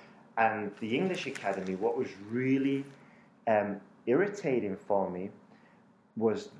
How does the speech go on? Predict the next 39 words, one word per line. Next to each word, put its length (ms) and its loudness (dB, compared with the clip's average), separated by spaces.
the 60 2
marketing, 680 2
'cause 180 -6
I 120 2
thought, 560 0
like, 160 -4
a 40 -18
good 300 -2
product 300 0
would 160 -10
be 80 0
the 100 -6
best 400 0
thing. 180 0
So 420 0
I 40 2
went 240 2
hell, 440 2
hell 200 4
for 140 -2
leather, 400 2
learning 400 4
about 340 0
marketing, 640 -2
and 120 -2
I 100 2
was 120 -2
just 180 -12
discovering 640 -2
Google 280 0
AdWords 560 2
and 220 -6
A 160 2
B 200 0
testing 600 -4
and 120 -4
doing 240 -2
different 420 -6
variants. 680 2